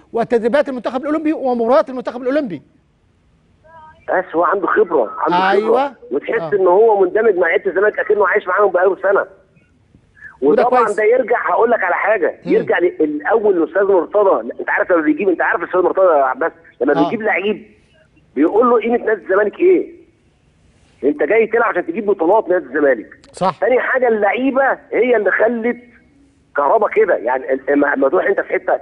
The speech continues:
Speaker 2: ناس تحتضنك وتندمج معاك، فده بيديك سعادة وبيديك سرعة في التأقلم بسرعة.
Speaker 1: طب سؤال فني، سؤال فني، شايف
Speaker 2: اتفضل.
Speaker 1: إن ممكن كهربا يكرر تجربة،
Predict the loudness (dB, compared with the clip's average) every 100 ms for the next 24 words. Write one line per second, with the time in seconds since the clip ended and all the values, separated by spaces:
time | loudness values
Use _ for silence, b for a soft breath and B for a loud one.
0 | -4 -4 -6 -2 0 2 0 -6 _ _
1 | _ b b b b _ -4 0 -2 2
2 | 0 2 2 2 0 0 0 -2 -6 -16
3 | _ _ _ _ -4 0 0 0 -2 -6
4 | -6 -2 0 0 0 -4 0 2 2 0
5 | -2 -10 -2 0 0 -2 -4 -2 2 2
6 | 0 0 0 0 -4 _ _ -6 -4 0
7 | 0 0 -2 -4 -6 -14 _ _ -8 -6
8 | -2 -4 -4 -8 -2 -2 0 -6 -6 -6
9 | -4 -2 2 2 0 -6 _ _ -2 0
10 | 0 -2 -6 -4 -4 -6